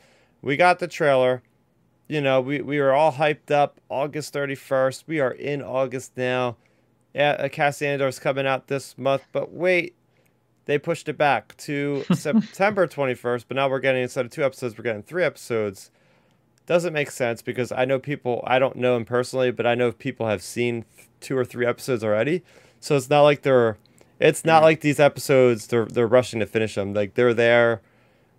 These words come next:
Speaker 1: They're holding these back, my assumption is because they're kind of afraid of House of the Dragon and Lord of the Rings, Rings of Power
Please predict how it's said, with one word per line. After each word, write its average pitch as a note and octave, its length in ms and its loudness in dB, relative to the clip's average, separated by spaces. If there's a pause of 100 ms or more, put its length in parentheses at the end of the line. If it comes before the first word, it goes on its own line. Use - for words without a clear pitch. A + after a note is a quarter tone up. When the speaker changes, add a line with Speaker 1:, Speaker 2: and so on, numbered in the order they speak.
(200)
Speaker 1:
They're D3 300 2
holding D#3 360 2
these D3 200 -2
back, C3+ 360 4
my B2+ 220 4
assumption A#2+ 560 -2
is G#2+ 140 -2
because G#2+ 640 -2 (500)
they're A#2 160 2
kind A#2+ 340 0
of A2+ 120 2
afraid A2 520 2
of G#2 520 0 (560)
House B2 320 4
of G#2+ 100 -8
the A2 100 -2
Dragon A2 800 0
and G#2 460 -2
Lord A#2 180 0
of G2 40 -8
the G#2 80 -4
Rings, G#2+ 220 -6
Rings G#2+ 220 -8
of - 100 -20
Power G#2+ 520 0